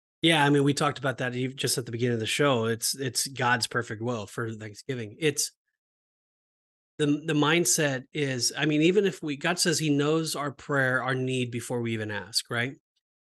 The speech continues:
So even if we just went into,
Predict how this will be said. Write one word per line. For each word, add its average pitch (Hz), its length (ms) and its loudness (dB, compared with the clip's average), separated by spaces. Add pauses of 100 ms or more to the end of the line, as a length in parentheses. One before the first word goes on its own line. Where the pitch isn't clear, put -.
(180)
So 139 360 2
even 220 400 2
if 185 200 0
we 165 180 2
just 151 260 0
went 160 180 0
into, 143 800 -2